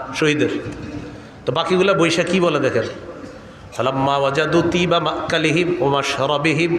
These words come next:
ওয়া মাকিলিহিম", তারা তাদের মনোভূত বাসস্থান পাইল, মনোভূত খাবার পাইল, মনোভূত পানি পাইল, এগুলা পাওয়ার পর তখন তারা কি বলে দেখেন, তখন তারা বলে, "মাইয়ুবাল্লিগু আন্না ইখওয়ানানা", আচ্ছা, আমরা যে এত নেয়ামতের মধ্যে আছি,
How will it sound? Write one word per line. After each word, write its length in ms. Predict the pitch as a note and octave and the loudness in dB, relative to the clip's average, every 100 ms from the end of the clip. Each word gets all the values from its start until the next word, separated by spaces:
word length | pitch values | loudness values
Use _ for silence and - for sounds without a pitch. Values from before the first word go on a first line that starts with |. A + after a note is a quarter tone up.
| - | 0
ওয়া 80 | |
মাকিলিহিম", 800 | D3 C#3 D#3 D#3 C#3+ C3 C#3+ C#3 - - - | -2 -2 0 2 2 4 2 0 -4 -10 -2
তারা 160 | F#3 | 0
তাদের 340 | G3+ F#3 F3 D3+ | 0 0 2 2
মনোভূত 380 | F3 G3 E3+ F3+ | 2 2 2 2
বাসস্থান 560 | D3 - - - C#3 | 2 0 0 0 0
পাইল, 340 | C#3+ D3+ F3 A3+ - - - | 2 2 2 2 -2 -6 -2
মনোভূত 420 | G#3 A3 A3 G#3 | 2 2 2 2
খাবার 300 | D3 D#3 F3+ | 2 2 2
পাইল, 360 | G3 G3+ A#3 A#3+ - - | 4 4 4 2 0 0
মনোভূত 400 | F3+ G3+ F3 E3 | 0 2 2 2
পানি 300 | A#2+ D3+ F3 | 2 2 2
পাইল, 320 | G3 G#3 B3 C4 - - | 4 4 4 4 0 0
এগুলা 320 | G#3+ A#3 C4+ | 2 4 2
পাওয়ার 300 | A#3 A3+ A#3 F#3 | 2 2 2 2
পর 360 | G#3+ B3 C#4 C#4 C#4+ - - - | 2 4 2 0 -2 -6 -8 -4
তখন 300 | C#3+ D#3 C3+ | -2 0 0
তারা 460 | C#3 C#3+ B2+ B2 - | 2 2 0 -4 -4
কি 140 | F#3 F#3+ | 2 4
বলে 240 | F3 D3+ | 4 4
দেখেন, 400 | C3 C3 D#3+ G#3 G3 - - | 2 2 2 0 -2 -6 -2
তখন 240 | C3 D3+ | 0 0
তারা 200 | C3+ C3+ | 0 0
বলে, 580 | A#2+ A2+ C#3+ F3 D3+ F3 - | 0 2 4 4 2 -2 -4
"মাইয়ুবাল্লিগু 760 | F3 A#3+ C4+ A#3+ G#3 G3+ F3+ D#3+ | -2 0 2 2 2 2 2 2
আন্না 440 | C3+ E3+ E3 D3+ C#3 | 2 0 0 0 0
ইখওয়ানানা", 840 | D#3 - C3 D3+ D3 B2+ C#3+ E3 C#3+ - - | -2 -2 0 2 2 0 2 2 0 -2 -2
আচ্ছা, 200 | C4 C4 | 0 0
আমরা 280 | A#3+ B3 | 2 2
যে 120 | C4+ C4+ | 2 2
এত 220 | G#3 B3+ | 2 2
নেয়ামতের 520 | A3+ G3+ G#3+ G3+ B3 | 2 2 2 4 4
মধ্যে 300 | G#3+ F3 G3 | 2 2 2
আছি, 280 | D#3+ - | 2 2